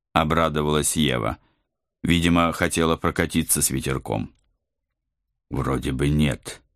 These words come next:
Где-то под Лиманом ставят танковую часть, но это в перспективе.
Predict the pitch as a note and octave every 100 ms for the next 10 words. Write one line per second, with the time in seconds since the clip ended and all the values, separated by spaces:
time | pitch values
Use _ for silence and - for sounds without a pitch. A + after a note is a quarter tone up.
0 | _ _ _ _ _ _ D2+ D#2+ D#2+ D2
1 | C#2 D#2 D2+ D#2 D#2+ E2 D#2+ D#2 - -
2 | G2+ E2+ - - D2 D2 D2 C#2+ C#2+ -
3 | C#2 - - - F#2 E2+ F2 E2+ - E2+
4 | - F2+ - D2+ A#1+ A1